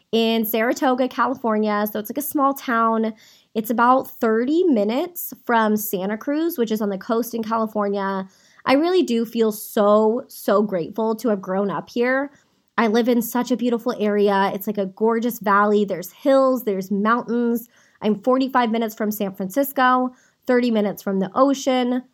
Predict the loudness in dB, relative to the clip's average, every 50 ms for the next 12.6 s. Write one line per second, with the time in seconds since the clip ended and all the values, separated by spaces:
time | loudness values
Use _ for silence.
0 | _ -6 -6 -4 -2 0 0 2 2 4 2 2 2 0 0 -2 -2 -2 -4 -6
1 | -10 -12 -12 -10 -2 4 6 6 6 6 4 2 0 2 2 4 2 2 0 -2
2 | -4 -6 -10 _ _ _ _ _ _ _ -4 0 2 2 4 2 2 2 0 -2
3 | 0 0 2 4 4 2 2 0 -2 -6 -4 -2 -2 -2 -2 -2 -4 -2 -4 -4
4 | -4 -2 -2 -2 0 0 -2 -2 -4 -4 -4 0 0 0 0 0 -2 -2 -2 0
5 | 0 0 0 -2 -2 -4 -6 -6 -4 -6 -4 -6 -6 -6 -6 -8 -8 -10 _ _
6 | 0 2 2 2 2 0 -4 -8 _ _ _ _ _ _ _ _ -2 2 4 4
7 | 4 4 4 0 -2 -2 0 2 4 4 4 4 2 2 0 0 -2 -4 -14 _
8 | _ 2 2 4 4 2 2 2 2 0 0 -2 -4 -8 _ _ _ _ -2 0
9 | 0 0 0 -2 -4 -8 -6 -2 0 0 0 0 -2 -4 -6 -6 -6 -4 -2 -2
10 | -2 0 0 0 0 2 2 2 0 0 0 -2 -2 0 2 2 2 2 0 0
11 | 0 0 -2 -2 -2 -2 0 2 2 2 0 0 0 0 -2 -2 -2 -2 0 0
12 | 0 0 0 -2 -2 -2 0 -2 -2 -4 -6